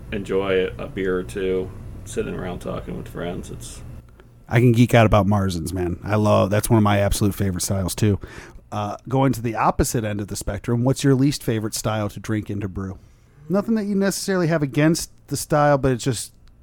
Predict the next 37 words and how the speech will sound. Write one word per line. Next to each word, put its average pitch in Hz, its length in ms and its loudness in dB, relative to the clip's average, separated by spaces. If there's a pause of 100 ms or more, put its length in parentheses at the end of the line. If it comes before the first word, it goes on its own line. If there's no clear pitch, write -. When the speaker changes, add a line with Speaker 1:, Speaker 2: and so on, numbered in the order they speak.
Speaker 2:
maybe 135 400 2
it's - 100 -4
a 123 80 2
bit 113 320 0
of, 110 240 -4
more 123 180 2
of 110 60 0
a 107 80 -6
pain 117 560 2
to, 101 300 2 (960)
to 127 120 4
make. 98 400 -4 (1400)
Speaker 1:
Uh, 147 460 2 (160)
wow. 110 360 -6 (1400)
Probably, 123 1040 2 (160)
to 131 140 0
drink, 180 380 2
it's 123 140 -2
probably 104 480 2
holiday 92 440 0
beers. 92 600 -2
I 123 40 -4
Speaker 2:
Okay. 127 80 -2 (180)
Speaker 1:
mean, - 100 -6
I, 143 100 -2 (140)
it's - 180 -6
not 117 180 0
that 98 100 -2
Speaker 2:
It's 92 120 -2
Speaker 1:
I - 20 -4
Speaker 2:
too - 20 0
Speaker 1:
hate 113 220 6
Speaker 2:
spicy. 117 120 4
Speaker 1:
'em, 113 140 0
but 101 280 0 (600)
it's 131 320 2
just, - 320 -2